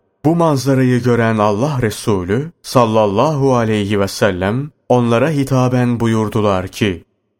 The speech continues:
"Zevk ve eğlence arzularını giderecek şeyi anarak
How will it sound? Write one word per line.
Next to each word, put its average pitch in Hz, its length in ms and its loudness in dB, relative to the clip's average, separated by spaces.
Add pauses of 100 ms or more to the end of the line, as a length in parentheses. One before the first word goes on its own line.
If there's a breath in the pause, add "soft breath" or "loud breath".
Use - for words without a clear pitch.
(180)
"Zevk 117 500 -2
ve 123 140 4
eğlence 110 720 0
arzularını 131 680 0
giderecek 113 680 -2
şeyi 110 300 0
anarak 101 680 -2